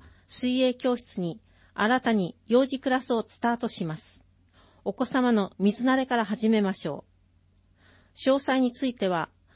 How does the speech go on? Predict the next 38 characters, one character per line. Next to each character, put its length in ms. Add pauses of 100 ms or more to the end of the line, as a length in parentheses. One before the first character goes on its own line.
(120)
ふ 160
れ 140
あ 80
い 80
館 220
ホ 180
ー 40
ム 140
ペ 200
ー 20
ジ 120
を 100
ご 120
覧 180
く 100
だ 120
さ 200
い。 120 (1080)
キ 140
ュ 80
ー 100
ア 40
ー 40
ル 80
コ 180
ー 20
ド 120
か 120
ら 100
で 120
も 260
ご 140
覧 160
に 80
な 120
れ 80
ま 140
す。 280